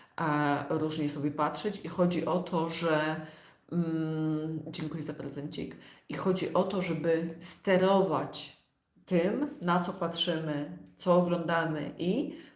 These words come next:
po to, żeby wszystko w celu, w służbie, po to, żeby lepiej sterować sobą, nie? Po to, żeby łatwiej mobilizować się do bycia na drodze, do swojego życia bardziej, co to oznacza, nie? Co-, cokolwiek to dla ciebie oznacza,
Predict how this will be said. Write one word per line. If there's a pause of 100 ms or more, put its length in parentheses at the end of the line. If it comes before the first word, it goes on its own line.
(260)
po
to,
żeby
wszystko
w
celu,
w
służbie, (320)
po
to,
żeby
lepiej
sterować
sobą, (320)
nie? (360)
Po
to,
żeby (160)
łatwiej
mobilizować
się
do
bycia
na
drodze,
do
swojego
życia
bardziej,
co
to
oznacza,
nie?
Co-,
cokolwiek
to
dla
ciebie
oznacza,